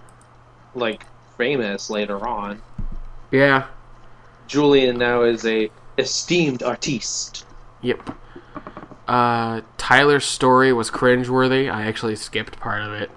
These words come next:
Speaker 2: Won't lie.
Speaker 1: The accent killed me. The accent was a little much, and, um, uh, quite
Speaker 2: Yeah.
Speaker 1: frankly, that's, it's like, something, something, things happened. Okay, thanks.
Speaker 2: Yeah.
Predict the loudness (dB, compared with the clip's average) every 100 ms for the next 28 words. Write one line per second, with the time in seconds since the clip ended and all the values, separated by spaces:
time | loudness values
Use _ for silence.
0 | -20 -14 -8 -6 -4 -4 -6 -8 -14 -20
1 | -20 -20 -14 2 8 10 10 8 4 4
2 | 4 2 2 0 0 -2 -2 2 4 4
3 | 4 0 0 0 4 6 6 4 4 4
4 | 2 -4 2 2 2 0 0 2 0 -4
5 | -10 -14 -20 -20 -20 -12 0 2 2 0
6 | -2 -2 -4 -10 -20 -20 -20 -20 -12 0
7 | 2 4 2 4 6 8 6 4 -6 -6
8 | -2 2 0 -2 -18 -20 -10 -4 -2 -2
9 | 4 8 8 6 4 4 6 6 6 8
10 | 8 8 0 -4 0 4 4 2 -4 0
11 | 6 6 6 0 -2 -4 -2 -2 0 0
12 | 2 0 0 -2 -4 2 4 4